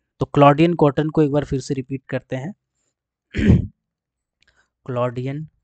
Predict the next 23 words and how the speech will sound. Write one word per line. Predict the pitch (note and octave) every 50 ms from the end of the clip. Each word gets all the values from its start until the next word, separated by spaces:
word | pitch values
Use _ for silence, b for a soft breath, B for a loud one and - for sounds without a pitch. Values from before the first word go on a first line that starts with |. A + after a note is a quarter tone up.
| _ _ _ _ -
कॉटन, | - A2+ - - _ - A2 C3 _ _ _ _ _ _ _ _ _ _ _ _ _ _ _ _ _ -
इसमें | D3 - - D#3+ C#3
दो | B2+ C3+ C3 B2+
चीज़ें | - - - C3 C3 C3+
होती | B2+ B2+ B2 B2+ _ - B2+ A#2+
है, | B2+ D3 G#3 - _ _ _ _ _ _ _ _ _ _ _ _ _ _ _ _ _ -
सेल्यूलोज | - - - - C3+ B2+ C3 C#3 C#3+ C#3 B2+ B2 A2+ A#2 C3 C#3+ - - - - - _ _ _ _ _ _ _ _ _ _ _ _ _ _ _ _ _ _ _ _ -
प्लस | C#3+ C#3 C3+ B2 A#2+ - - - - - - - _ _ _ _ _ _ _ _ _ _ _ _ _ _ _ _ _ _ _ _ _ _ -
नाइट्रिक | C#3+ B2+ A#2+ B2+ C3 C3+ C3 - C#3+ D3 C#3+ - B2+
एसिड, | A#2 - - - - - _ _ _ _ _ _ _ _ _ _ _ _ _ _ _ _ _ _ _ _ _ -
नाइट्रिक | D3 C3 B2+ B2 A#2+ _ - C3 B2+ C3 -
एसिड, | B2+ B2 - - D#3+ - _ _ b b b b b b b -
इसको | C#3+ - - E3+ D#3
मिलाने | D3 C#3+ C3+ C3+ C3+ C#3 C#3
से | - D3 C3+
क्या | - C3 B2+
बनता | A#2+ B2 A#2+ A#2+ A#2+ - B2
है? | B2 C#3
एक | D#3 - -
हाई | - B2+ A#2+ A#2+ A#2+
एक्सप्लोसिव | A#2+ A#2 - - B2 B2 - - B2+ A#2
बनता | B2+ A#2+ A#2 A#2 - B2+ B2
है। | A#2+ C3 E3+